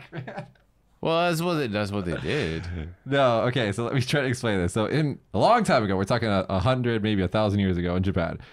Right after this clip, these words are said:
Speaker 1: like, grandma is, 'cause, you know, men, they basically die young. They work and work and work and die young, right? But grandma, she can't have babies anymore.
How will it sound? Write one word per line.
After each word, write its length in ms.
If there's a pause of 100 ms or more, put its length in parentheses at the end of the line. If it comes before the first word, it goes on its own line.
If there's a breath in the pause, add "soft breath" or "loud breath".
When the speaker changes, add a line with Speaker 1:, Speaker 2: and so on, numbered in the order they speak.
(300 loud breath)
Speaker 1:
like, 420 (300)
grandma 840 (100)
is, 320
'cause, 420
you 100
know, 140
men, 680 (280)
they 200
basically 440
die 160
young. 500
They 120
work 260
and 120
work 200
and 80
work 160
and 100
die 120
young, 200
right? 260 (400 soft breath)
But 140
grandma, 800
she 160
can't 200
have 140
babies 300
anymore. 580